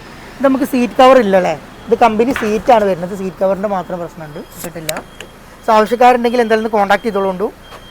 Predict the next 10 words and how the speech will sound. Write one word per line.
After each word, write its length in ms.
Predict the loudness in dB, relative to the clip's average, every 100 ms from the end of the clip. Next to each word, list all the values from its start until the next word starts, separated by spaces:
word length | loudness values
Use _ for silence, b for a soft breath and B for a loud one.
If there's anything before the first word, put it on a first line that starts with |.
| -20 -10
രണ്ടായിരത്തി 360 | 2 2 2 0
പതിനാല് 400 | 2 4 4 2 2
പതിനഞ്ച് 400 | 0 0 0 0 -2 -2
രജിസ്റ്റർ 280 | -4 -4 -4 0
ഉള്ള 100 | 2 0
വണ്ടിയാണ് 320 | -2 -4 -4
കേട്ടോ. 220 | -6 -6 -8 -20 -20 -20 -6
രണ്ട് 220 | -6 0 0
ഇരുപത്തഞ്ചാണ് 640 | 2 0 0 2 2 2 2
ചോദിക്കുന്നത്. 340 | -2 -2 -4